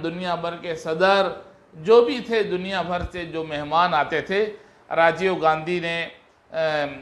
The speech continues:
इसी वानम्बाड़ी की बिरयानी उनको खिलाई और सब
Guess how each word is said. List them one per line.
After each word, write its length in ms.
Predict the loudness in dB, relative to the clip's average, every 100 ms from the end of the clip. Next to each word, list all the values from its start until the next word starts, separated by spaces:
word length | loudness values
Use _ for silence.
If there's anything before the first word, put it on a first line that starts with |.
| -12 -6
इसी 540 | -4 -2 -2 -2 0
वानम्बाड़ी 560 | 2 2 2 2 2 2
की 120 | -2 -8
बिरयानी 480 | -6 -2 -2 -4
उनको 260 | -10 -8 -10
खिलाई 480 | -8 -2 0 0 0
और 140 | -2 -2
सब 260 | -2 -4